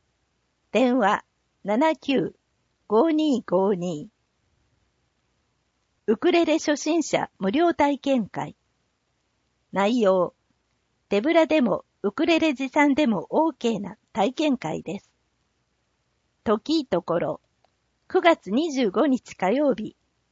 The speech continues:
九時四十五分から十一時四十五分。図書会館。定員十五人、申し込み順。申し込み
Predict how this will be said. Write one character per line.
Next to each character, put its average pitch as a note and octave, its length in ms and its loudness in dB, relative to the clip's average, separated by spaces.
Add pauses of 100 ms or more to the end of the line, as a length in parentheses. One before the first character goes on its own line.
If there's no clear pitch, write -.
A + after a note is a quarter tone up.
(140)
九 F4 120 2
時 B3+ 160 -4
四 D4+ 220 2
十 F#3 220 -2
五 G#3 160 -2
分 G#3 260 -4
か D#3+ 160 -6
ら - 180 -10 (320)
十 C#4 160 2
一 D#4 280 -2
時 A3+ 140 -6
四 B3 220 2
十 E3+ 260 -6
五 A3 140 -2
分。 E3+ 300 -10 (800)
図 G3+ 140 2
書 D4+ 180 0
会 D4 240 2
館。 D3 320 -10 (1160)
定 D4 240 2
員 C4+ 280 0 (180)
十 D#4+ 260 0
五 F#3 140 -4
人、 F#3 320 -4 (240)
申 A#3+ 220 0
し - 120 -16
込 C4+ 120 -2
み B3 160 0
順。 E3+ 340 -8 (1300)
申 B3 160 4
し - 160 -6
込 C#4 140 4
み C4 240 0